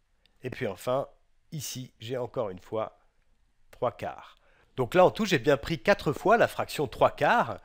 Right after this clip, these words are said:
Et ce qu'on voit, c'est que finalement, ce que j'ai dû prendre, c'est trois rectangles entiers, hein, trois rectangles complets,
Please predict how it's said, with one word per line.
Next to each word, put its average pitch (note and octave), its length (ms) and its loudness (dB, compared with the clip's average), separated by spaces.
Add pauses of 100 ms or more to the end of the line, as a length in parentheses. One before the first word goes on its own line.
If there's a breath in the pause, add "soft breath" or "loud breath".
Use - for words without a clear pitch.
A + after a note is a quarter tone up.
(300 soft breath)
Et C3 60 -6
ce - 100 -4
qu'on G3+ 140 0
voit, G3+ 220 8
c'est E3+ 180 -2
que C#3+ 220 0
finalement, E3 440 2
ce - 80 -4
que C#3+ 120 -4
j'ai B2 140 -4
dû A2+ 140 -10
prendre, B3 340 -8
c'est - 260 -4
trois A#3 480 0
rectangles D#3 640 -2
entiers, D#3 440 -2
hein, G2 100 -8
trois F3+ 240 -4
rectangles C3+ 460 -4
complets, B2 520 -6